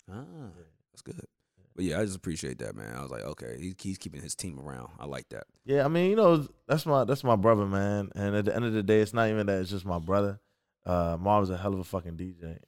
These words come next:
Speaker 2: and he's humble and he's overlooked, you know, still in the city. A lot of people don't realize, like, it's because Marv don't do too much. He ain't looking for no clout.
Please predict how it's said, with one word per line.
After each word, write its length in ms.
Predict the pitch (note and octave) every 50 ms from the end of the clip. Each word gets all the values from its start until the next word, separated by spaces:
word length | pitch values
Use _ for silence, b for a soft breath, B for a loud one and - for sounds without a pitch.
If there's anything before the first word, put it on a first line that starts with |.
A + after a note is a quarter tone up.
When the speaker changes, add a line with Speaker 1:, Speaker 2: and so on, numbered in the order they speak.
| -
Speaker 2:
and 80 | G2 G2
he's 160 | G#2+ G#2+ F#2+
humble 420 | - A#2 A2+ G#2+ F#2 F2 D#2+ - _ _ _ -
and 100 | F#2 F#2
he's 100 | F#2 F2+
overlooked, 540 | - F#2 F#2+ F2+ F#2 F#2 F#2 F#2+ - - _ _ _ _
you 100 | G2 F#2+
know, 160 | F2 E2+ E2
still 440 | - - - A2 G#2 F#2 E2 - - -
in 100 | F2+ F2+
the 60 | F2
city. 320 | - - G#2+ F#2+ E2+ E2+ - _ _ _ _ _ _ _ _ _
A 40 | F#2+
lot 200 | F#2+ F#2+ G2 G2+
of 60 | G2
people 260 | - - G#2+ F2+ F#2+ F#2+
don't 200 | F2 F#2+ F#2 E2+
realize, 440 | F2+ F#2+ F#2+ F2+ F2 E2+ E2+ E2 E2
like, 260 | E2+ E2 D#2+ D#2 - _ _ _ -
it's 80 | F#2+
because 400 | G2+ A2 - A2 G2 F#2 E2 D#2 - _ _ _ _ G2
Marv 180 | G2+ G#2 G#2+ G2+
don't 220 | F#2 G2 F#2 E2
do 140 | E2+ F#2+ F#2
too 180 | - - G2 F#2+
much. 320 | F#2 F2+ F#2 - - -
He 160 | - G2 F#2+
ain't 180 | F#2+ F#2+ F2+ F2
looking 220 | F#2 F2+ - F#2+
for 100 | - - F#2
no 120 | F2+ E2+
clout. 380 | - - F#2 F2 F2 E2 -